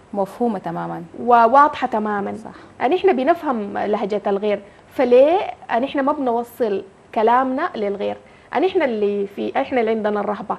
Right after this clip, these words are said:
Speaker 1: مم.
Speaker 2: لكن هم بيتقبلوها تمامًا.
Speaker 1: صح، وده دورنا إنه نحن نتخطى الحاجز ده ونصل بحاجاتنا لل-، للآخر.
Speaker 2: يمكن دور الإعلام كبير في
Speaker 1: صح.
Speaker 2: الحاجة دي، ودور ال-، الناس اللي عندهم،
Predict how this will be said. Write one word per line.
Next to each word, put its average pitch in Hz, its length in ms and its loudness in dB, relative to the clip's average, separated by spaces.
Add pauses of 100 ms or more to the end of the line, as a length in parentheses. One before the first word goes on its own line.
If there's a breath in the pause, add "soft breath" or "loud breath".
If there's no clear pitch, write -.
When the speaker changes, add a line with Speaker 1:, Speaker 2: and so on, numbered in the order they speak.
Speaker 1:
مم. 165 180 -6
Speaker 2:
لكن 269 200 -4
هم 294 140 -2
بيتقبلوها 214 640 -6
تمامًا. 185 380 -10 (200)
Speaker 1:
صح، 170 180 -10
وده 196 120 -4
دورنا 226 420 0
إنه 220 140 -4
نحن 208 240 -8
نتخطى 226 400 -6
الحاجز 196 480 -2
ده 226 300 -2
ونصل 208 480 -4
بحاجاتنا 185 840 -4
لل-، 165 300 -8
للآخر. 180 540 -4
Speaker 2:
يمكن 330 280 2
دور 247 240 6
الإعلام 233 640 0
كبير 226 260 -8
في 247 120 -10
Speaker 1:
صح. 196 60 -6
Speaker 2:
الحاجة 220 280 -6
دي، 226 240 -10 (120)
ودور 220 420 0
ال-، 208 640 -2 (1000)
الناس 277 340 -4
اللي 226 120 0
عندهم، 214 540 -6